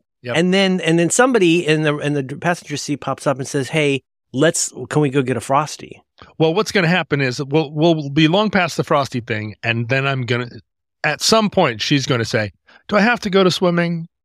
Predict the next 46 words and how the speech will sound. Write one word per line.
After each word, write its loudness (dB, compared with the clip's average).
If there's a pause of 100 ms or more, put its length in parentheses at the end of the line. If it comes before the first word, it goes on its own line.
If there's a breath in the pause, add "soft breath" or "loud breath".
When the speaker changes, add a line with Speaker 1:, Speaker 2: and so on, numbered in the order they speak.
(760)
Speaker 1:
And 2
I'm 2
Speaker 2:
Oh, -2
Speaker 1:
gonna -2
Speaker 2:
right. -4
Speaker 1:
go, 0 (320)
"We -6
gotta 2
get 2
back 0
in 0
the 0
swing 0
of -8
thi-, -4
we've 2
been 2
traveling. 0
We've 0
been -2
gone 0
for -4
ten -2
days. 0
We 0
just 0
got, -2
we 4
got, 0
we 4
landed 2
last -2
night 0
at -6
one 2
thirty 2
in -2
the -10
morning." -14 (640)
Speaker 2:
And -2
you -2
gotta, 0
you -2
gotta 2
get -2
back -4